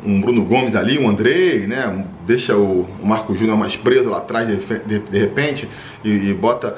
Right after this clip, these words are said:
porque a gente percebe que, que o problema é ali no meio, né? Na criação e na marcação e tudo mais. Não. Abre mão dos três zagueiros pra voltar com os três atacantes ali. Basicamente tirou um zagueiro pra botar o Vinícius no time.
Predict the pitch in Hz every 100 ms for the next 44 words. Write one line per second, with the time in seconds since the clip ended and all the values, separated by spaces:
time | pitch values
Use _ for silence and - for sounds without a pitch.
0 | - - 202 220 359 349 - 247 285 214
1 | - 160 - - 165 151 226 202 170 131
2 | 107 98 123 123 - 120 - 143 160 170
3 | 127 107 110 117 - 120 120 113 117 117
4 | 87 85 - - - - - - 175 139
5 | - - - 131 151 175 160 156 147 -
6 | 151 170 165 170 185 202 - - - 190
7 | 196 196 190 160 160 170 - 151 160 156
8 | - 135 139 151 147 147 208 - - -
9 | - 143 196 - 180 165 165 - 170 165
10 | 185 165 139 220 202 160 185 202 196 202
11 | 196 208 196 202 202 220 - 196 127